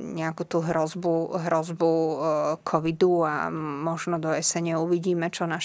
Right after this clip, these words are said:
čaká. A samozrejme je to, mm, aj tým, že, e, pri tom množstve detí, ktoré na ten počet pediatrov v súčasnosti je, ideálna ambulancia detská je tisícsto detí na jedného pediatra a naozaj dnes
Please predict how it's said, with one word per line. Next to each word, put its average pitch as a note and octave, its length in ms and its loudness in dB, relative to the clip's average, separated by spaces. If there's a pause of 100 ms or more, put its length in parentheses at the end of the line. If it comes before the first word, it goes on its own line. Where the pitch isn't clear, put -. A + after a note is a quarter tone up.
čaká. G#3+ 400 0 (640)
A F#3 80 2
samozrejme F#3+ 720 4
je F3 80 0
to, F#3 160 4 (320)
mm, F3 720 -2
aj F3 120 0 (120)
tým, F#3+ 320 4
že, F3 240 0
e, D#3+ 220 2 (260)
pri F3 400 0
tom F3+ 240 2
množstve G#3+ 320 4
detí, F#3 320 0
ktoré F3+ 400 2
na E3 240 0 (300)
ten F3 160 0
počet F3 320 -2
pediatrov E3+ 560 0
v - 80 -6
súčasnosti E3 640 -4
je, F#3 220 4 (260)
ideálna E3 560 2
ambulancia E3+ 560 0
detská E3 480 0
je E3+ 380 0
tisícsto - 500 -2
detí D#3+ 400 -2
na D#3 160 -2
jedného E3+ 240 -4
pediatra E3+ 720 2 (460)
a F3+ 100 2
naozaj F#3 400 4
dnes E3+ 240 0